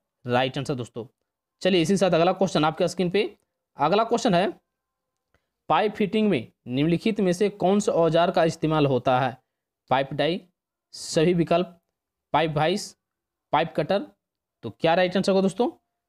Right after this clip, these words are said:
चलिए सही विद्यार्थी बताएंगे भाई क्या राइट आंसर होगा? ऑप्शन नंबर बी all of these, सभी विकल्प। बहुत ही शानदार है, ये सारा चीज़ याद रखिएगा भाई। All of these सभी दिया हुआ है, यानी जो सभी हमारा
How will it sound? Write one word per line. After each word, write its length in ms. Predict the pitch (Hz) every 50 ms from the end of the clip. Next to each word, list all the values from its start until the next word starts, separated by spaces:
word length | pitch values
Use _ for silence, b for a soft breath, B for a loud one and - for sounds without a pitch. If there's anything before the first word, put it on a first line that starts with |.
| _ _ _ _ _ _ -
चलिए 220 | - 196 190 151 131
सही 240 | - - 190 196 196
विद्यार्थी 280 | 220 196 208 180 208
बताएंगे 220 | 196 190 202 185 170
भाई 100 | 151 135
क्या 200 | - - 175 180
राइट 220 | 185 185 185 185
आंसर 160 | 202 190 202 214
होगा? 240 | 175 139 104 - _ _ _ _ _ _ -
ऑप्शन 380 | 147 156 151 - - 185 170
नंबर 280 | 165 160 160 156 160 156
बी 260 | 151 165 147 127 113 _ _ _ _ -
all 280 | 147 147 160 160 160 160
of 160 | 156 151 -
these, 300 | 147 151 151 143 - - _ _ _ _ _ -
सभी 280 | - - - 170 175 180
विकल्प। 380 | 175 175 175 185 156 143 - - _ _ _ _ _ -
बहुत 340 | 127 131 139 175 185 190 185
ही 60 | 196
शानदार 380 | - 202 180 170 170 175 175 185
है, 100 | 170 156
ये 220 | 151 156 156 147 127
सारा 240 | - 165 156 170 170
चीज़ 140 | 175 185 160
याद 220 | 156 160 165 170
रखिएगा 340 | 170 170 - 180 170 175 165
भाई। 200 | 170 156 123 - - _ _ _ _ _ _ _ _ -
All 220 | - 143 160 170 185
of 160 | 180 185 156
these 280 | 156 185 190 180 - - - _ _ _ _ _ _ _ -
सभी 380 | - - - - 170 165 190 196
दिया 200 | 160 170 165 165
हुआ 260 | 165 165 170 196 208
है, 120 | 208 196
यानी 260 | 165 160 165 180 180
जो 160 | 170 165 151 147
सभी 260 | - - 147 170 196
हमारा 320 | 196 185 175 175 165 156